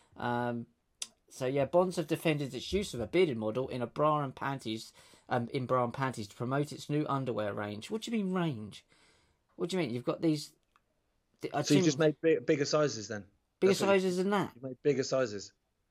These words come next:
Speaker 2: I mean, at least Dylan Mulvaney pulled it off a little bit
Speaker 1: He
Speaker 2: 'cause he's
Speaker 1: did,
Speaker 2: got quite a
Speaker 1: literally.
Speaker 2: feminine
Speaker 1: Someone else
Speaker 2: body structure, isn't he?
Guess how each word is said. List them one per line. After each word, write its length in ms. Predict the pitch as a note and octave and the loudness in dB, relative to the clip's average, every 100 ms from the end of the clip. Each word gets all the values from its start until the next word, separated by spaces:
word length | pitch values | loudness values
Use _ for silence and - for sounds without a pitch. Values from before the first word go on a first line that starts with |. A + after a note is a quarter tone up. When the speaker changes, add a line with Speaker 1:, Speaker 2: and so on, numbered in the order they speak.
| _ _ _ _ _ _ _ _ _ D#3 | _ _ _ _ _ _ _ _ _ -2
Speaker 2:
I 60 | |
mean, 160 | F3 F#3 | 2 2
at 80 | G3+ | 4
least 240 | B3 - | 2 2
Dylan 280 | G3 F3 D#3 | 2 2 2
Mulvaney 420 | C#3 C3+ C#3+ C3 | -2 -2 -2 -2
pulled 320 | A#2+ - C3 | -6 -6 -4
it 80 | G#2 | -2
off 380 | G2 G2 D2+ - | -2 -4 -6 -12
a 60 | - | -4
little 220 | A2 G2 | -2 -2
bit 240 | E2+ D#2+ - | -4 -10 -8
Speaker 1:
He 60 | |
Speaker 2:
'cause 100 | A#2+ B2 | -4 0
he's 100 | D3+ | 2
Speaker 1:
did, 40 | |
Speaker 2:
got 140 | B2+ | 2
quite 100 | D3 | 2
a 20 | C#3+ | 0
Speaker 1:
literally. 260 | G2+ G#2+ F#2+ | -2 -4 -2
Speaker 2:
feminine 100 | B2 | 2
Speaker 1:
Someone 240 | D#3+ B2 | 2 2
else 160 | B2+ B2 | 2 0
Speaker 2:
body 100 | A2+ | -2
structure, 480 | - G#2+ F#2+ - A#2+ | -6 -4 -4 -2 -2
isn't 120 | |
he? 100 | G#2 | -2